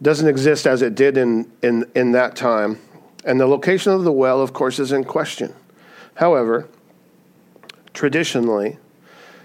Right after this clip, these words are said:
it's taught that the well exists today inside. All these historical things are always inside a building now, right?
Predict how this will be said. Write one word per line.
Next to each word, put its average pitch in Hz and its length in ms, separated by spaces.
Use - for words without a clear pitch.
it's 117 240
taught 131 320
that 120 160
the 123 80
well 135 300
exists 123 420
today 107 480
inside. 127 920
All 156 180
these 160 200
historical 127 480
things 117 220
are 117 80
always 113 220
inside 135 520
a 110 60
building 110 400
now, 95 260
right? 95 220